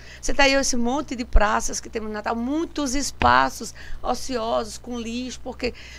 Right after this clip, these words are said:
não é porque a prefeitura não queira, o prefeito não quer, não tem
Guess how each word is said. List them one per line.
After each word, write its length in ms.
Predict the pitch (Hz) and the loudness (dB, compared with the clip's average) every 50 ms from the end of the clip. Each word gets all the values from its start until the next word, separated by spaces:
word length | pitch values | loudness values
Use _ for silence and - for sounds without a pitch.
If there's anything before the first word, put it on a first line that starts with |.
| - - | -8 -4
não 120 | 262 285 | 0 2
é 80 | 349 - | 2 2
porque 480 | - - 269 - - 254 233 233 - - | 2 0 0 0 2 2 2 2 0 0
a 120 | - 214 208 | 0 -2 -2
prefeitura 480 | - 220 208 - 196 190 - 214 202 | 0 -2 -2 -2 -2 -2 -2 -4 -4
não 120 | 202 202 190 | -4 -6 -8
queira, 360 | - - 214 190 175 175 185 | -4 -2 0 0 2 0 -2
o 40 | - | -4
prefeito 300 | - 208 - 226 214 - | -6 -6 -6 -8 -10 -8
não 60 | 208 | -8
quer, 100 | - - 254 | -6 -4 -4
não 120 | 311 370 | -4 -4
tem 180 | 359 359 349 | -4 -4 -4